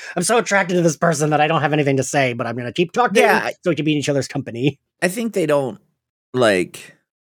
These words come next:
Speaker 2: I, I think here is just, like, they don't fully know
Speaker 1: Yeah.
Speaker 2: what part they're gonna be playing.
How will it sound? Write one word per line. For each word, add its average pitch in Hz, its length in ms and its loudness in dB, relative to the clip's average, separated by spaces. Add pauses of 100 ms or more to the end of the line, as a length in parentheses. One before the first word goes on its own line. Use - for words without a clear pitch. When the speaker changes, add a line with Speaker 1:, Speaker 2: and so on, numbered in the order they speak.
(100)
Speaker 2:
I, 175 160 0
I 175 140 2
think 175 280 -2
here 135 340 2
is 120 120 0
just, 117 220 -4
like, 110 160 2
they 113 100 2
don't 110 280 0
fully 107 420 0
know 92 760 0 (680)
Speaker 1:
Yeah. - 160 -16 (120)
Speaker 2:
what - 300 0
part - 420 -2
they're 92 120 -4
gonna 87 200 -4
be 82 140 -4
playing. 90 580 -6